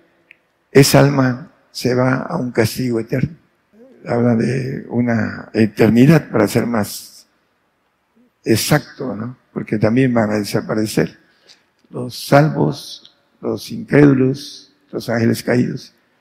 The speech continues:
Van a tener un castigo de una eternidad y después van a desaparecer.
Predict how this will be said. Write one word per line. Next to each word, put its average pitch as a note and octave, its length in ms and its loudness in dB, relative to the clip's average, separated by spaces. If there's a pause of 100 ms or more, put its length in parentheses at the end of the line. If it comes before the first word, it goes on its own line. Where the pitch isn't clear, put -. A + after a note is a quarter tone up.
(380)
Van C3+ 140 -2
a B2 40 2
tener C3+ 180 6
un C#3+ 80 0
castigo C3+ 400 4
de C#3 80 4
una C#3 100 0
eternidad B2+ 520 2
y C#3+ 80 2
después C#3+ 420 4
van D#3 200 -2
a - 20 2
desaparecer. - 720 -4